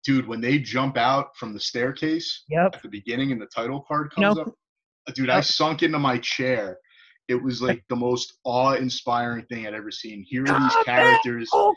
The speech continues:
Speaker 2: Cuts!
Speaker 1: <laughs> And can you believe, dude, they weren't even allowed to use their fucking weapons in that movie.
Speaker 2: Dude, literally, literally, and, like, M-, Leonardo and Raphael, the ones with bladed weapons, do not use them on enemies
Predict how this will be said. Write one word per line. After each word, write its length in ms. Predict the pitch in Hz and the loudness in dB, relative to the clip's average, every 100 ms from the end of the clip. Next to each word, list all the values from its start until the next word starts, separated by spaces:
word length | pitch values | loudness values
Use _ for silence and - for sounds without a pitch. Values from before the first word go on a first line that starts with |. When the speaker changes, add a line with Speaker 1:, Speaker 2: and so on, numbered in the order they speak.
| - | 2
Speaker 2:
Cuts! 500 | - - - - - - | 2 2 0 -2 -6 -2
Speaker 1:
<laughs> 180 | - - _ - - - | 0 -2 _ -20 -20 -8
And 180 | 147 151 | -4 -2
can 80 | 220 | 0
you 140 | 285 | 0
believe, 340 | 320 170 156 156 | 2 2 2 2
dude, 220 | 156 123 - - - | 0 0 -8 -18 -4
they 140 | 185 214 | 0 2
weren't 240 | 226 226 | 2 0
even 160 | 208 170 | -2 0
allowed 260 | 147 143 | 2 4
to 60 | 131 | 4
use 200 | 131 123 | 2 0
their 140 | 123 | -4
fucking 340 | 113 127 - 110 | -4 -4 -4 -8
weapons 440 | 113 123 113 101 | -8 -8 -8 -10
in 100 | 104 | -10
that 220 | 104 107 | -10 -10
movie. 180 | 113 160 | -6 2
Speaker 2:
Dude, 160 | 247 - | 4 4
literally, 880 | 196 208 233 247 254 269 277 285 294 _ - | 2 4 6 6 4 4 2 2 -2 _ -10
literally, 800 | 185 208 214 240 247 254 254 254 - | 0 2 4 4 4 2 0 -2 0
and, 220 | 208 196 | 0 0
like, 240 | 190 180 175 151 156 - | -2 -2 -4 -16 -14 -6
M-, 220 | 180 180 | -4 -4
Leonardo 760 | 185 185 220 233 233 233 233 226 | -4 0 2 4 4 6 6 4
and 200 | 208 196 | 4 4
Raphael, 640 | 190 190 202 180 170 185 | 4 2 2 2 4 2
the 100 | 185 | 2
ones 240 | 175 180 | 0 0
with 180 | 170 147 | -2 -6
bladed 480 | 135 156 151 165 170 | -2 2 2 2 0
weapons, 560 | 160 156 190 202 202 - _ _ _ | 2 0 2 0 0 -4 _ _ _
do 160 | - 208 | 0 2
not 400 | 196 190 202 - | 4 0 -2 -4
use 260 | 180 190 165 | -6 -4 -4
them 240 | 175 160 - | -6 -6 -6
on 220 | 160 165 | -4 -2
enemies 500 | 160 160 156 147 | -2 -2 -2 -4